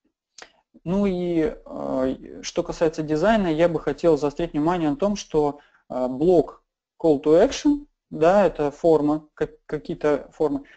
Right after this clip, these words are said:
должны быть более яркие. Участок с, э, сетей должны, должен быть более яркий, должен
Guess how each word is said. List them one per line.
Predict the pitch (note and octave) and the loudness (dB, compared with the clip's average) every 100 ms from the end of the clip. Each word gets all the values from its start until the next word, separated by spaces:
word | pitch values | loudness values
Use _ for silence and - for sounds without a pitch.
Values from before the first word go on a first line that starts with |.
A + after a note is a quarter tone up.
| - | -4
должны | D3+ F3+ B3+ | 0 4 4
быть | F3+ | 4
более | C#3+ F3 E3+ C3 | 2 4 4 4
яркие. | C3+ B2+ - - _ _ _ _ - | 2 0 -4 -18 _ _ _ _ -14
Участок | C#3+ C#3+ F#3+ F#3 C#3+ | -8 0 0 0 -6
с, | - - - | -10 -20 -4
э, | D3+ C#3+ C#3 C#3 | 0 2 2 0
сетей | - D3 G#3+ A#3 | -4 -6 -2 0
должны, | E3 C#3+ G3 F3 | 0 0 -4 -6
должен | - - - D#3+ E3+ D3 | -10 -16 -4 -2 0 -2
быть | D3+ C#3+ | -4 0
более | D#3 C#3+ C#3+ | 2 2 2
яркий, | G#3+ B3+ - | 2 0 -2
должен | D3+ E3 E3 D3+ C#3+ | 0 0 0 -4 -6